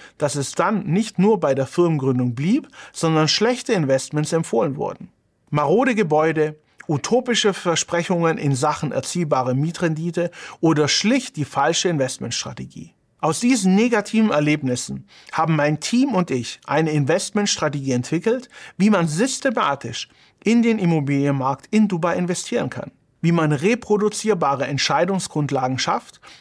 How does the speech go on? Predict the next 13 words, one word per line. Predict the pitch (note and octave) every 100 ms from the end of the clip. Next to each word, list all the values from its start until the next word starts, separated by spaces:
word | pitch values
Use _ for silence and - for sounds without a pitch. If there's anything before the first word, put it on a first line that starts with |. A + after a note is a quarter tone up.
| -
um | A3 C4+ - -
ein | F3 F3
Immobilieninvestment | D#3 D3 D3+ G#3 F#3 D#3 D#3+ - F3+ F3+ - - _
immer | G#3+ A#3+ A#3+ F3
wieder | E3+ D#3+
zu | - C#3+
replizieren. | C#3+ C#3+ D3 - G#3+ G3 F3 - _ _ _ -
Dabei | C#3+ C3+ D3+ A3 C#4 - - -
kann | F#3
man | G3+ F#3+
auf | G3 -
die | D3
Beratung | D#3 E3 G#3 A#3 A#3+